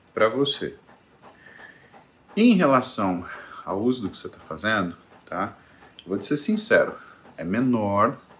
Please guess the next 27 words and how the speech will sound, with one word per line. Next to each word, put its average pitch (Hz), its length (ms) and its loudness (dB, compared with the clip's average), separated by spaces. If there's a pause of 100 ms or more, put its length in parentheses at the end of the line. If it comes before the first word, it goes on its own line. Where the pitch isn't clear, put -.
(520)
do 123 160 -4
que 123 200 -6
eu 117 220 4
atendo 101 400 0
as 107 80 -2
meninas, 113 800 -2 (220)
né, 87 160 -4
com 101 180 -12
problemas 101 1040 -2 (360)
por 107 160 -6
conta 98 260 -6
de 95 60 -12
coleste-, 101 680 -6
de 92 240 -4
colaterais 92 720 4
de 98 80 -10
esteroide 92 580 2
no 117 120 -4
consultório. 123 680 -6 (100)
Eu 85 80 -8
ia 87 60 -2
falar 95 240 -2
colesteroides. 107 1000 -2 (1200)
Colesteroides, 135 920 0
interessante 135 580 -8
esse - 160 -10
termo. 82 340 -6